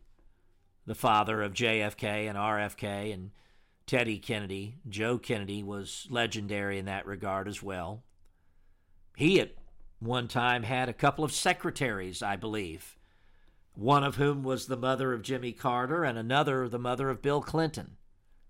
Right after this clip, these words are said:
Well, we don't have time to go into that, but food for thought. Both Bill Clinton and Jimmy Carter, their official biography says their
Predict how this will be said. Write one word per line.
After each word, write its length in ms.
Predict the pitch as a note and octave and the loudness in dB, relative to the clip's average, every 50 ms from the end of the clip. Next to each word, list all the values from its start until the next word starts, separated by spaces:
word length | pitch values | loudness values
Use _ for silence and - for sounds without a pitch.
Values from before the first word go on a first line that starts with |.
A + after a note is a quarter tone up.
| - - - - - _ _ - - _ | -20 -20 -20 -20 -20 _ _ -20 -18 _
Well, 200 | - G#2 G#2+ A2+ | -2 0 2 2
we 120 | A#2 A#2+ A#2+ | 2 2 2
don't 160 | C3 C3+ C3 | 2 2 4
have 120 | A#2+ A#2 | 2 2
time 280 | A#2 - C#3 B2+ B2 A2+ | 2 4 4 4 4 2
to 80 | G#2+ G2 | 0 0
go 160 | B2 B2 B2 | 0 0 0
into 160 | A#2+ A2 G#2 | 0 -2 0
that, 360 | A2 C3 D3 C#3 A#2+ A#2+ - | 0 0 2 2 0 -2 -4
but 200 | - G#2 F#2+ - - - - - - - _ _ _ | -6 -8 -8 -10 -12 -18 -20 -20 -20 -20 _ _ _
food 300 | - - D3 C#3 C3+ C3+ | -2 4 4 4 6 4
for 140 | - A#2 G#2+ | 2 -2 0
thought. 420 | - C#3 C#3 C#3+ B2+ G#2 G#2+ - - - - _ _ _ _ _ _ _ _ _ _ _ _ _ - - _ _ _ _ _ _ _ _ _ - - - _ | 2 4 4 4 2 0 -2 -6 -12 -18 -20 _ _ _ _ _ _ _ _ _ _ _ _ _ -20 -20 _ _ _ _ _ _ _ _ _ -20 -20 -10 _
Both 280 | - A#2+ A#2+ A#2 - - | 0 2 2 2 2 2
Bill 180 | B2+ B2 A#2+ | 2 2 2
Clinton 320 | A#2+ - C3+ C3+ C3 - A#2+ | 2 2 0 0 0 0 -2
and 120 | A2+ A2+ | -4 -2
Jimmy 260 | G#2 B2 A#2+ A#2 A2+ | 0 0 0 0 -2
Carter, 500 | G2 - - C#3 C#3 D3 C#3+ A#2 A2+ A2+ | -2 2 4 6 6 6 6 4 2 0
their 220 | G#2 A2 G#2+ G#2+ G#2+ | 0 0 -2 -2 -2
official 380 | - - C#3+ B2+ - - A#2 | 0 2 0 2 2 0 -2
biography 640 | G2 G#2 A2+ G#2+ A2 C3 D3+ A#2+ A#2+ G#2+ - A2+ A2 | 0 2 4 6 6 6 4 2 0 -4 -4 -4 -4
says 360 | G2+ - - A#2+ A2+ G#2+ G2 - | -4 -4 -4 -2 -2 -4 -4 -4
their 360 | - G#2+ G#2 G#2 G2 G2+ | -4 -4 -2 -2 -4 -6